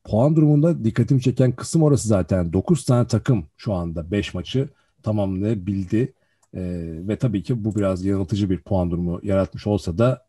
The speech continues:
Bayern Münih ve Žalgiris Kaunas'ın ve tabii ki Barcelona'nın da başarısı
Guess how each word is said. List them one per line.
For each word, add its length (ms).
Bayern 320
Münih 340
ve 260
Žalgiris 540
Kaunas'ın 760
ve 60
tabii 220
ki 160
Barcelona'nın 680
da 80
başarısı 680